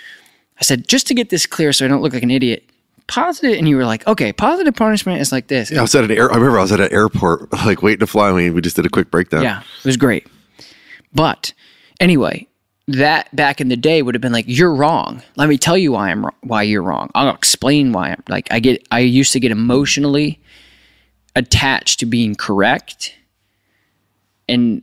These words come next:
Speaker 1: that was my ego.
Speaker 2: That's what I was waiting for you to get at right there. The, the, the nuts and bolts of it.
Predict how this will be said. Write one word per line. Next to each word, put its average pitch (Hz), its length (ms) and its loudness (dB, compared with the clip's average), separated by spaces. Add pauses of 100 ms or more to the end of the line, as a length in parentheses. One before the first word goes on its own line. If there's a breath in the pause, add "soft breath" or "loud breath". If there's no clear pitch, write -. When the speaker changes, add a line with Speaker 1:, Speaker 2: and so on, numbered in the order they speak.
(140)
Speaker 1:
that 127 240 2
was 135 100 0
my 117 160 0
ego. 123 640 -2
Speaker 2:
That's - 220 -2
what 90 80 0
I 85 40 0
was 78 120 -2
waiting 78 180 -2
for - 100 -4
you 73 60 -2
to - 60 -10
get - 180 -4
at - 180 -4
right 85 200 0
there. - 260 -4 (200)
The, 82 60 -2 (160)
the, - 120 -6
the 85 180 0
nuts 90 300 2
and 98 140 4
bolts 85 220 0
of 82 120 0
it. - 120 -6